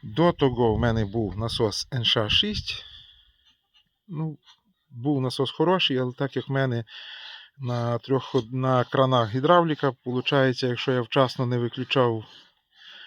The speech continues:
кран, то ремінь горів. А так, получається, якщо я навіть вчасно не виключаю, спрацьовує всередині, тут є редукційний клапан, він там регулю-, є пружинка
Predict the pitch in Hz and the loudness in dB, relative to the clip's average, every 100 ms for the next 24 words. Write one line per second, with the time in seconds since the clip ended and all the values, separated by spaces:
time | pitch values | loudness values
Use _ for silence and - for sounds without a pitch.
0 | - - 147 170 156 139 135 131 - _ | -20 -4 0 0 0 0 0 0 -8 _
1 | - - 123 131 127 113 117 101 90 - | -20 -8 -2 0 0 0 0 0 -4 -8
2 | 120 143 - 131 123 139 131 - 123 113 | -4 -4 -2 -6 -2 0 0 0 -4 0
3 | 127 123 123 117 117 - - - 131 - | 0 0 0 0 -2 -12 -10 0 0 0
4 | 131 131 127 160 - 170 131 - 135 - | -2 -2 -4 -2 2 4 4 2 -2 4
5 | 135 117 117 110 - - - - - - | 4 6 4 4 2 -12 -14 -14 -10 -8
6 | - - 131 131 113 120 117 - 110 113 | -6 4 8 8 6 2 0 -2 -2 2
7 | 117 117 120 160 156 151 202 185 143 135 | 2 0 -2 0 0 4 4 4 2 -2
8 | 123 135 120 120 127 127 131 131 - 135 | -2 0 0 0 -2 -2 0 0 0 4
9 | 202 208 - | 4 4 4